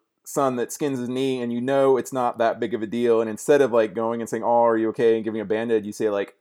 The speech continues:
"Get back up." So maybe that is the emotional need in the moment. But I, I, I feel like a lot of people cry out to God a lot and they don't hear anything. And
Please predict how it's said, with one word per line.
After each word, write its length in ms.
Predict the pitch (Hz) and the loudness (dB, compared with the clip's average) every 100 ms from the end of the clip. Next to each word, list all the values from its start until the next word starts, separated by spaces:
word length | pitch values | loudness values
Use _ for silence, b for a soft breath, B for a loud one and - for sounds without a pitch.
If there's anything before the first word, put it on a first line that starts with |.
| - | -8
"Get 160 | 92 | -8
back 240 | 80 85 - | -6 -8 -4
up." 240 | 101 - - B B B _ | -4 -4 -12 B B B _
So 140 | - 131 | -6 0
maybe 200 | 139 160 | 4 8
that 160 | 151 | 8
is 200 | 151 165 | 8 6
the 120 | 139 139 | 4 0
emotional 540 | 123 139 139 131 123 | 2 0 0 -4 -4
need 260 | - 127 131 | -6 -6 -2
in 100 | 120 | -2
the 80 | 104 | -4
moment. 460 | 104 123 131 - | -4 -4 -4 -8
But 120 | - 107 | -4 -2
I, 200 | 82 117 | 2 0
I, 160 | - - - | 0 -6 -6
I 40 | 117 | -14
feel 240 | - 160 | -4 0
like 120 | 180 | 2
a 60 | 160 | 2
lot 320 | 123 139 180 | 4 6 4
of 140 | 185 - | 2 -6
people 420 | 180 - 139 117 | -10 -2 -2 -2
cry 600 | - - 135 143 143 143 | -6 -6 -2 0 0 -2
out 300 | 123 127 - | 0 -2 -2
to 80 | 117 | 0
God 300 | 113 117 117 | 2 4 2
a 60 | |
lot 420 | 101 120 110 101 - | 4 4 4 2 -6
and 480 | 101 101 101 98 - _ _ | -8 -6 -8 -10 -14 _ _
they 80 | 107 | -2
don't 180 | 117 123 | -2 -2
hear 160 | 139 | -2
anything. 440 | 135 101 104 90 95 _ _ - | -2 -2 -6 -8 -12 _ _ -12
And 640 | 110 110 107 107 104 95 | -6 -4 -4 -6 -8 -12